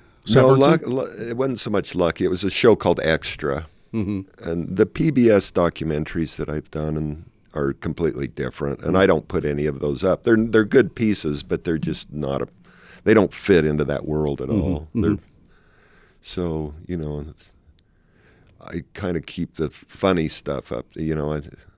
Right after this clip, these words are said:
Speaker 1: I covered a lot of things like genocides in Rwanda and stuff, and I just don't wanna put that <laughs> up on anybody.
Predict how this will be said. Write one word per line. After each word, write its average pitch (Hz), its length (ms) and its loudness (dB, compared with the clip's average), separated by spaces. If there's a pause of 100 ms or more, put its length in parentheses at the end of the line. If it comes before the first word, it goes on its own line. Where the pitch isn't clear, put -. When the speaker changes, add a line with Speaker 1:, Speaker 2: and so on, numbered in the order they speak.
Speaker 1:
I 90 80 -6
covered 120 320 0
a - 20 2
lot 82 200 2
of 69 40 -6
things 82 300 -6
like 73 160 -6
genocides 76 720 -4
in 67 120 -8
Rwanda 69 520 -4
and 67 120 -4
stuff, - 300 -8
and 98 100 -6
I 101 60 0
just 87 220 -4
don't 71 160 -4
wanna 67 160 -4
put - 240 -14
that - 200 -2
<laughs> - 0 -
up - 400 0
on 147 80 -2
anybody. 90 460 -2